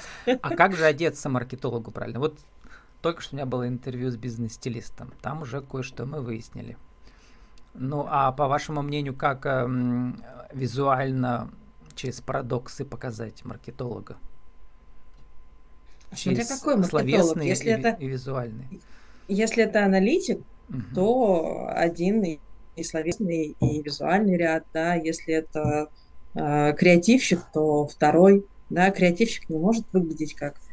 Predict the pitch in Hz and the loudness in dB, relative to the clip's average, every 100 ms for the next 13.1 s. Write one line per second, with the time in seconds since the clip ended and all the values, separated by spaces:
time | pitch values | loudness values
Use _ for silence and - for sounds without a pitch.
0 | - - - 151 147 143 143 139 139 139 | -16 -18 -10 -6 -4 -2 -2 -2 -4 -4
1 | - - 170 156 - 185 147 - - - | 0 6 8 8 6 6 6 2 -12 -14
2 | - - - 170 175 202 196 196 190 196 | -10 -12 -6 -2 2 8 10 10 10 10
3 | 196 165 - - - - - - - - | 8 8 4 -6 -20 -20 -20 -20 -16 -14
4 | - - - - - - - 190 - - | -14 -16 -18 -16 -18 -16 -8 -8 -6 0
5 | 180 180 170 165 160 156 143 - 165 190 | 0 0 -4 0 2 2 -4 -4 -2 -2
6 | 165 135 127 - 143 143 135 120 135 135 | -2 0 -2 -2 -4 -4 -4 -4 -2 0
7 | 120 113 - 139 - 131 127 - 135 131 | 0 -2 -6 -8 -6 -8 -6 -4 -4 -2
8 | 185 202 - - 135 147 113 123 127 120 | -2 -2 -2 -6 -2 0 -2 -6 -6 -8
9 | - 135 135 123 120 - 127 120 117 - | -6 -4 -2 -4 -6 -8 -8 -8 -6 -6
10 | 135 160 196 - 123 - 135 131 117 123 | -4 -4 -4 -6 -12 -8 -6 -4 -4 -6
11 | 120 123 120 127 - 123 - - - 139 | -6 -6 -6 -6 -10 -16 -16 -14 -8 -6
12 | 147 - 123 127 - - - - - 135 | -6 -8 -8 -8 -16 -20 -18 -18 -12 -12